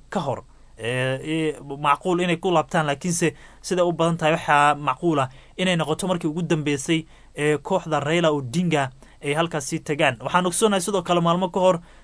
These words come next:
William Ruto ayaa isna gobolka Waqooyi Bari socdaalo ku maray, eh, tuulooyinka ayuu tegay isna. Eh, arrimahan iyo weliba kuwo kale oo aad u tiro badan,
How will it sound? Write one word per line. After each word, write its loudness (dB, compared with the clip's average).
William 0
Ruto 0
ayaa 2
isna -2
gobolka -2
Waqooyi 2
Bari -2
socdaalo 2
ku -4
maray, 2
eh, -4
tuulooyinka 2
ayuu -4
tegay 2
isna. -2
Eh, -2
arrimahan 0
iyo -2
weliba 0
kuwo -2
kale -2
oo 2
aad -2
u -6
tiro -6
badan, -4